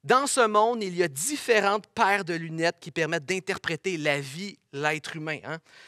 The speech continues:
Tu peux avoir la paire de lunettes des théories séculières ou tu peux avoir la paire de lunettes de la parole de Dieu qui te permet d'interpréter la vie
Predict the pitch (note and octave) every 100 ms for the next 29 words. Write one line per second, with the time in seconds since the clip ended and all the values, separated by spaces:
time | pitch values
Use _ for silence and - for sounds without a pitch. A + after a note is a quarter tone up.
0 | - - - G#3+ - D#4+ A#3+ G#3 B3+ C4+
1 | C4+ A#3+ - F3 - D4 D4 C#4+ G#3+ G#3+
2 | G#3 G#3 A#3 - C#3 F3 - - C4 A3+
3 | G3 A#3 - - G#3+ A3+ G3 G3+ C#4 C#4+
4 | B3 _ _ _ _ _ - A3 - -
5 | A3+ G3+ G3+ G#3 D#3+ - G3 G3+ F3 D#3+
6 | D#3+ F3 D#3+ C#3 C3 F3 E3+ F3 D3 B2+
7 | F#3 - D3 D#3 D3+ E3+ E3+ F3+ F3+ -
8 | D#3 C#3+ E3+ C#3+ B2+ B2+ A#2+ D3+